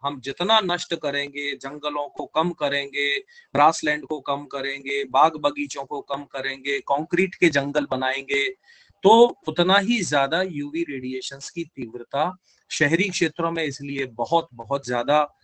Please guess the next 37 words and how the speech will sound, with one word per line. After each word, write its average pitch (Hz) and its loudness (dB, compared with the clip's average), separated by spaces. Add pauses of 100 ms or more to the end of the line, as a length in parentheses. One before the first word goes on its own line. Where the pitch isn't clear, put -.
(240)
मात्रा 139 0
में 156 0
आई 151 0
है, 160 2
खुले 143 -2
क्षेत्रों 139 -6
में 151 -4
आई 143 -2
है। 151 0 (360)
Degraded 170 4
areas 151 0
में 160 -4
यूवी 139 -6
radiations 131 -8
की, 139 -8 (380)
अ, 117 -4 (100)
तीव्रता 131 0
बहुत 120 -2
ज्यादा 113 6
आ 139 8
रही 143 2
है। 147 0 (420)
ये 190 10
हम 196 2
practically 220 2
कर 156 0
रहे 135 -6
हैं 156 -2 (160)
और 147 -6
इसे 170 -4 (380)
हमारी 151 2
क्षमता 147 -6
अनुसार 147 -2 (400)
ये 127 -2
जो 131 -6
टीम 156 -4
है, 147 0